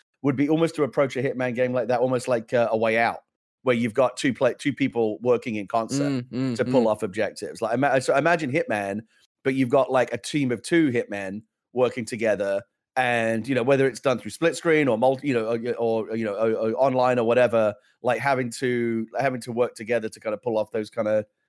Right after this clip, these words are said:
Speaker 1: uh, assassination objectives would be really fun as well.
Speaker 2: Sure. Number two, on the Roper Report, there's another Cyberpunk lawsuit filed. This is Matt Purslow over at I G N.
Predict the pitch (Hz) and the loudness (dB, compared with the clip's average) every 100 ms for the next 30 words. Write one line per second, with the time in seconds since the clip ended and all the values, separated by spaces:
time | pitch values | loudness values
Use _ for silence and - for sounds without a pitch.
0 | _ - 107 104 123 120 117 120 113 113 | _ -4 -2 0 0 -2 0 -2 -2 -4
1 | 101 107 98 101 101 92 101 101 98 98 | -4 -4 -4 -10 -10 -10 -8 -6 -8 -8
2 | 98 92 113 101 - _ _ _ - - | -10 -8 -8 -8 -12 _ _ _ -4 -2
3 | 165 - _ _ _ _ - - - - | -2 -4 _ _ _ _ -12 -8 -8 -10
4 | 180 160 202 254 - 269 254 240 - 170 | -10 0 2 4 4 4 4 2 -2 0
5 | 185 180 180 180 180 175 185 190 180 165 | 4 6 6 6 4 4 2 4 4 4
6 | 165 165 160 170 - - 151 147 165 160 | 4 4 4 2 2 0 2 4 4 2
7 | 156 151 123 127 139 151 - 151 147 - | -2 -2 0 4 4 4 2 2 2 2
8 | 143 143 147 196 110 110 101 - 101 - | 4 4 2 -2 -4 -2 -2 -2 -2 0
9 | 101 104 101 98 - 117 120 120 113 104 | 0 2 2 0 0 0 0 -2 -2 -2
10 | 104 123 | -2 -6